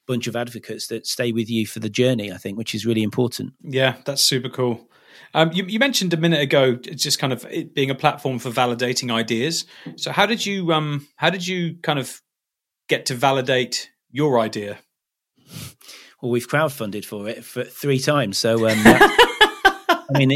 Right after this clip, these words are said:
Speaker 1: if we, if we hadn't done that, that would have been, um, been a bit strange. So, we, so our funding, you know, we started off like lots of companies with friends and family sort of support. But as we started to grow, then we, we went out to the crowd and we sold some equity, not on our own platform, but on, on Crowdcube.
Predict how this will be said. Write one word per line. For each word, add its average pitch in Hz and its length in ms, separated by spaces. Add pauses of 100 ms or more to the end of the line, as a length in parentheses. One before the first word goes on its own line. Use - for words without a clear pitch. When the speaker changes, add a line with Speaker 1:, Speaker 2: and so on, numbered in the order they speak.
Speaker 1:
if 139 140
we, 143 240
if 143 160
we 151 100
hadn't 147 320
done 135 200
that, 123 200
that 131 160
would 117 140
have 98 140
been, 117 220
um, 107 400 (160)
been 117 120
a 107 60
bit 120 200
strange. 101 420
So, 127 200
we, 123 240
so 135 220
our 151 140
funding, 117 440
you 117 80
know, 113 100
we 113 60
started 120 420
off 110 220
like 117 180
lots 123 220
of 120 60
companies 110 340
with 107 160
friends 110 300
and 104 120
family 113 420
sort 113 260
of - 40
support. 117 560 (640)
But 123 120
as 131 200
we 113 80
started 117 340
to - 80
grow, 117 320
then 113 220
we, 113 200 (120)
we 117 120
went 113 160
out 104 160
to - 100
the 104 100
crowd 110 360
and 107 120
we 117 80
sold 113 260
some 113 140
equity, 110 500
not 120 180
on 117 120
our 110 180
own 113 140
platform, 104 500
but 104 120
on, 98 280
on 113 160
Crowdcube. 110 600